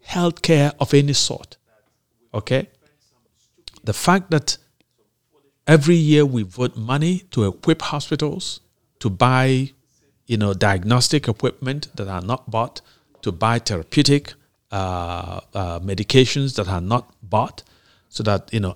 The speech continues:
accident victims have to buy Band-Aids for their own, to cover their wounds. That's how bad things are. And yet, monies are voted. The fact that if you go to our universities and secondary schools and elementary schools,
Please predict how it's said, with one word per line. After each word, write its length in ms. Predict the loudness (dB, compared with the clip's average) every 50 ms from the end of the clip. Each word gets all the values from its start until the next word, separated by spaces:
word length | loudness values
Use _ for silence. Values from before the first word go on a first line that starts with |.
| -2 0
accident 460 | 0 2 4 4 6 6 6 6 6
victims 400 | 4 4 4 4 2 0 0 0
have 200 | -2 -2 -4 -4 -4
to 80 | -8
buy 480 | -6 -4 -2 0 0 2 0 0 -2 -4 _ _ _ _ _ _ _ -20 -20 -20 -20 -20 -12 -4
Band-Aids 840 | 0 0 0 0 0 0 -2 -2 -2 -4 -10 -10 -8 -8 -8 -8 -10 _ _ _ _ _ _ _ _ _ _ _ _ _ _ _ _ _ _ _ _ _ _
for 200 | _ 0 2 4
their 220 | 4 6 4 6 4
own, 260 | 4 4 2 -2 -4 -4
to 80 | -4 -4
cover 280 | -2 0 0 2 2
their 200 | 4 6 6 6
wounds. 640 | 6 6 6 4 4 4 0 -6 -10 -10 -10 -10 -12 _ _ _ _ _ -6
That's 160 | -2 -2 -2
how 160 | -2 -2 -4
bad 300 | -2 -2 -2 -2 -2 -2
things 240 | -2 0 0 0 0
are. 180 | -2 -2 -4 -8 _ _ _ _ _ -20 -20 _ _ -2 2
And 140 | 4 4
yet, 360 | 6 8 6 6 6 4 -2 -16 _ _ -12
monies 380 | -4 -2 2 2 2 2 2
are 120 | 2 0 0
voted. 460 | 2 2 0 0 0 -4 -14 -16 -18 _ _ _ _ _ _ _ _ _ _
The 100 | -4 -4
fact 320 | -2 -2 0 -2 -2 0 0
that 180 | -2 -2 -2 -6 _ _
if 200 | -4 -4 -2 0 -2
you 60 | -2
go 220 | 2 4 4 4
to 240 | 4 2 0 -2 -2 0
our 220 | 0 0 2 2 2
universities 880 | 4 4 6 6 6 4 4 2 2 2 0 2 2 2 2 0 -2 -4
and 220 | -4 -6 -8 -12 _ _
secondary 480 | -2 0 0 2 2 0 0 2 2
schools 640 | 2 2 0 0 -4 -2 -2 -2 -2 -4 -4 -6 -6 -6
and 260 | -6 -6 -6 -8 -10 -8
elementary 440 | -6 -6 -2 -2 -2 -2 -2 -2 -2
schools, 540 | -2 -2 -2 -2 0 0 0 -2 -4 -8